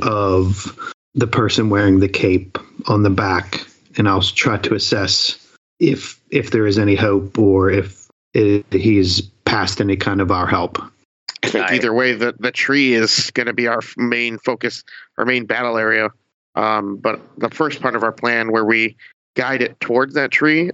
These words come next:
Speaker 2: I think it's still a, be-, a good idea for Zhao to get on top of it.
Speaker 1: Yeah.
Speaker 2: Um, with, uh, Earthfall next to it.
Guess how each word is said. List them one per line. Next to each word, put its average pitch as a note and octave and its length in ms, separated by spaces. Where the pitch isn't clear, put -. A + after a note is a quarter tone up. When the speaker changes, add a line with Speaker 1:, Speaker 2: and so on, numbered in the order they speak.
Speaker 2:
I A#2 40
think C#3+ 180
it's - 100
still C3 300
a, A2 40
be-, A2+ 120
a - 80
good A#2 200
idea A2+ 320
for A2 160
Zhao A2 260
to G#2+ 80
get G#2+ 140
on G#2+ 120
top A2+ 280
of G#2 160
it. G#2+ 120
Speaker 1:
Yeah. - 140
Speaker 2:
Um, G2 480
with, A2+ 360
uh, G#2+ 340
Earthfall A2+ 460
next A2+ 280
to G#2+ 100
it. G#2+ 160